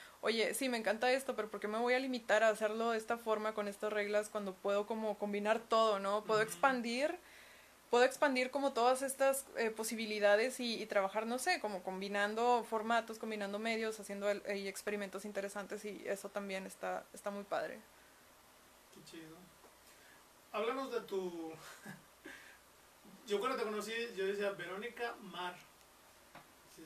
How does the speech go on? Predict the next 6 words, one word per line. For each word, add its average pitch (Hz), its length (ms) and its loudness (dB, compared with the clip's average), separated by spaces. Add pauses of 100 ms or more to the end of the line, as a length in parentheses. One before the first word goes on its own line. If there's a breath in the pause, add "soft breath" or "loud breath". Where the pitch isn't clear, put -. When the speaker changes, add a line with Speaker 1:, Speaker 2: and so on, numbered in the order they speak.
Speaker 2:
sí, 160 80 -14 (100)
será 160 280 -10
Verónica 165 460 -14
Marcela, 202 480 -10 (1000)
Verónica, 165 840 -10
este, - 280 -14